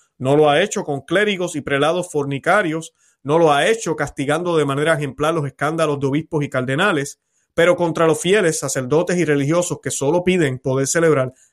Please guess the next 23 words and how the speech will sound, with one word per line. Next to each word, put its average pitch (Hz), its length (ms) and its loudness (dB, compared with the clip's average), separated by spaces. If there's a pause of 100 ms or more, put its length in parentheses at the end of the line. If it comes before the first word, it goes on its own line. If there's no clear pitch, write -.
la 123 100 -4
Santa 135 340 0
Misa 165 460 0
Tridentina, 139 720 -2 (180)
no 139 200 0
hay 180 80 -2
pe-, 147 360 0
piedad, 151 400 0
no 139 260 -6
hay 196 80 2
misericordia, 143 800 -4 (240)
no 151 260 4
hay 196 200 4
inclusión. 143 680 0 (280)
Todos 180 320 2
hermanos. 175 600 -2 (540)
Y 147 180 2
pues 151 380 2
quiero 240 460 2
hacer 190 200 0
una 190 160 0
pausa 190 320 2
aquí. 262 360 -4